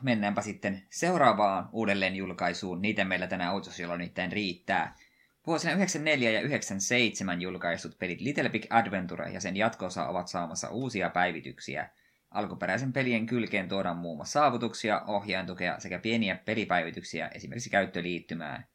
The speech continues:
Myynnissä olevat ja jo aiemmin ostetut versiot päivittyvät automaattisesti uusiin versioihin ilman lisäkuluja. Ja jee, tämä on kiva uutinen.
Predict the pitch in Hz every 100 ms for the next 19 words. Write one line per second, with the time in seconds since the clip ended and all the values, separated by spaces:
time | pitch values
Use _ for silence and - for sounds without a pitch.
0 | _ _ _ - 92 107 117 156 139 123
1 | 127 113 104 110 104 101 85 - 101 92
2 | 87 92 85 82 69 - 147 - 104 98
3 | 92 - - 98 104 101 82 85 82 -
4 | 90 87 92 80 82 104 87 87 76 78
5 | 71 - _ _ _ _ _ 95 - 175
6 | 226 220 190 165 143 - 156 143 131 120
7 | - _ - - 123 123 107 110 113 110
8 | 104